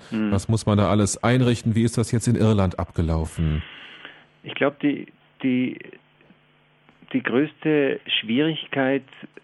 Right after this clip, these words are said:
Speaker 1: ergibt sich einfach aus dem Umstand, dass, wo wir ja schon wissen, irgendwie im Großen und Ganzen, wie ein Radio läuft, was es alles braucht, was zu tun ist, wie das Pra-, Programm ausschaut. Aber das,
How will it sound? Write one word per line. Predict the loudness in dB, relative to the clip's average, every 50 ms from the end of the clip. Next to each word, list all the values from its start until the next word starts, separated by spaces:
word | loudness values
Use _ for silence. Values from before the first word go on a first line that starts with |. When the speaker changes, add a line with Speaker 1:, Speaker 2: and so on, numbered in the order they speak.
| _ -10
Speaker 1:
ergibt | -10 -4 -2 -2 -2 -2 -4
sich | -4 -4 -2 -2
einfach | -2 0 -2 -2 -4 -4 -4
aus | -4 -6 -4
dem | -4 -4 -4
Umstand, | -2 -2 -2 0 0 0 0 0 0 0 0 0 -2 -4 -10 -16 -8 -4
dass, | -2 -2 -2 -4 -8 -18 -20 -20 -20 -20 _ _ _ _ _ _ _ _ _ _ _ -10
wo | -2 0 0 2 2
wir | 2 2
ja | 2 2 0
schon | 0 -2 -2 -2 0 0
wissen, | -2 -2 -2 -4 -2 0 0 0 0 -2 -6 -10 _ _ _ _ _ _ -10
irgendwie | -6 -4 -2 0 0 0 0 0 -2 -2 -2 -6 -20 _ _ _ _ _ _ _ _ _ _ _ _ _ _
im | -18 -14
Großen | -6 -2 -2 -2 0 -2
und | -2 -2
Ganzen, | -2 -4 -4 -4 -2 0 0 2
wie | 2 2
ein | 0 0
Radio | -4 -4 -6 -4 -2 -2 -2
läuft, | 2 2 2 4 2 2 -2 -6 -12
was | -12
es | -12 -14 -16
alles | -16 -14 -14 -14 -16 _
braucht, | -8 -2 0 0 0 0 -4 -12 -18
was | -20 -20 -16
zu | -18 -16
tun | -10 -6 -4 -2 -2 -2
ist, | -4 -6 -10
wie | -16
das | -16 -16 -16 -18 _
Pra-, | -12 -10 -10 -10 -10
Programm | -12 -12 -10 -8 -6 -6 -4 -4 -4 -2
ausschaut. | -4 -4 -4 -4 -6 -4 -2 -4 -4 -6 -8 -18 -20 -20 -18 -18 -18 -18 -18 -18 -20 -20 -12
Aber | -4 -2 0
das, | 0 0